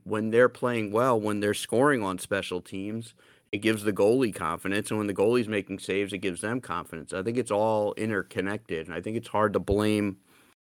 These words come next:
Blackwood for X and, and, you know, Hughes for Y when, when in reality, you know, they need each other. There's gonna be games where they're gonna need the goalie to bail them out, and there's gonna be games where they need to bail out the goalie. It's just, you know,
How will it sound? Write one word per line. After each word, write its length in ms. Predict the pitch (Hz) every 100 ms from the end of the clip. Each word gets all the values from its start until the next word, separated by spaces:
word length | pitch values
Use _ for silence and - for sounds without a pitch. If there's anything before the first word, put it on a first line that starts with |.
| _ _ -
Blackwood 520 | 101 107 104 107 98
for 240 | - 104 90
X 460 | 101 - - -
and, 240 | 104 101 90
and, 460 | 92 98 95 92
you 140 | - 101
know, 80 | 92
Hughes 420 | - 110 110 98
for 220 | - 95
Y 480 | 92 107 107 101 101
when, 380 | 98 98 98 82
when 160 | 98
in 120 | 95 95
reality, 640 | 98 110 117 98 101 107 _ - _ _
you 100 | 104
know, 100 | 98
they 160 | 98 104
need 260 | 107 120
each 200 | 113 92
other. 340 | 117 147 90 69
There's 200 | 92 92
gonna 180 | 117 117
be 140 | 107
games 440 | 90 107 110 107
where 200 | 104 107
they're 120 | 104 101
gonna 140 | 104
need 200 | 104 110
the 80 | 101
goalie 240 | 98 107
to 80 | 98
bail 180 | 101 98
them 140 | 101
out, 180 | 98 107
and 80 | 123
there's 140 | 110
gonna 120 | - 110
be 100 | 110
games 260 | 117 117
where 100 | 113
they 220 | 113 117
need 180 | 117 117
to 60 | 113
bail 240 | 117 113
out 180 | 113 107
the 80 | 95
goalie. 380 | 101 135 90 82
It's 180 | 90 -
just, 300 | 98 - -
you 140 | 101
know, 220 | 90 90